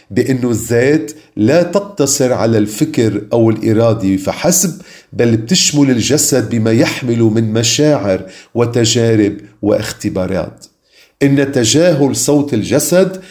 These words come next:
هو تقصير بالاعتراف بالذات بكل أبعادها. إن فهم الجسد يستدعي تحول أخلاقي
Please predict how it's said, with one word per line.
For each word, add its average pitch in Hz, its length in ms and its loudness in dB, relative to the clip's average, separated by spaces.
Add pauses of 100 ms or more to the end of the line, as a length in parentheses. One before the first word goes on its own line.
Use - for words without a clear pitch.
(160)
هو 131 220 2
تقصير 180 760 0
بالاعتراف 120 920 0
بالذات 110 760 0
بكل 117 380 -4
أبعادها. 101 680 -2 (560)
إن 123 220 0
فهم 170 420 0
الجسد 156 600 0 (400)
يستدعي 135 760 2
تحول 117 760 -2
أخلاقي 113 580 -2